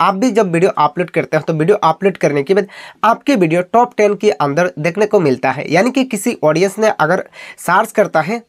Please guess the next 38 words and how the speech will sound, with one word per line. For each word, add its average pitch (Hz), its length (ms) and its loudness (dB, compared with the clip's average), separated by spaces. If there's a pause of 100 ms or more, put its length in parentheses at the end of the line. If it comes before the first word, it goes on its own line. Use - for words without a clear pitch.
तो 185 80 -2
सर्च 190 260 0
करने 247 240 0
के 233 120 -4
बाद 226 200 2
आपके 151 300 0
भी 202 140 2
जो 190 200 2
वीडियो 151 300 0
है, 202 160 -2
सबसे 208 320 0
टॉप 196 300 0
पर 196 140 2
या 175 160 0
टॉप 165 300 -2
टेन 175 200 0
पर 196 160 0
देखने 190 360 -2
को 196 140 0
मिलता 127 320 0
है। 120 160 -6 (280)
सबसे 262 320 -2
पहले 262 240 2
तो 262 100 0
दोस्तों, 226 380 2
यहाँ 175 260 2
देखिए, 185 200 -2
मैं 185 140 2
सर्च 151 400 -2
करके 185 260 -2
आप 135 320 -2
लोगों 165 120 0
को 165 120 -4
मैं 156 160 0
दिखाता 131 360 -2
हूँ। 180 140 -2
जैसे 156 300 -2
कि, 247 220 -6